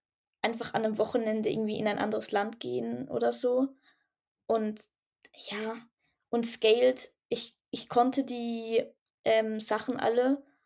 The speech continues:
Also, das Gewicht war teilweise eben 'n bisschen knapp, aber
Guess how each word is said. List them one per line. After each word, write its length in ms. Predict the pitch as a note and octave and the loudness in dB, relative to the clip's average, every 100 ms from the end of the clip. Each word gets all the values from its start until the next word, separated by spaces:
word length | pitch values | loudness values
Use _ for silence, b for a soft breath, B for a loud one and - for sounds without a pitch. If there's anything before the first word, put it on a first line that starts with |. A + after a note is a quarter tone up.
| B _ _ - | B _ _ -8
Also, 160 | A3 | -4
das 160 | A3 - | -4 -2
Gewicht 320 | A3 B3 A#3+ | 0 0 2
war 100 | A#3+ | 2
teilweise 520 | - A#3+ A#3 A3+ A#3 G#3 | 6 4 6 6 6 4
eben 140 | A#3 | 4
'n 40 | |
bisschen 320 | A3 A3 A3+ A3 | 4 -2 -4 -4
knapp, 420 | A#3 A3 - - - | 0 0 -2 -12 0
aber 640 | G#3+ G#3+ A3 G#3+ G#3+ - | 0 4 4 4 2 -4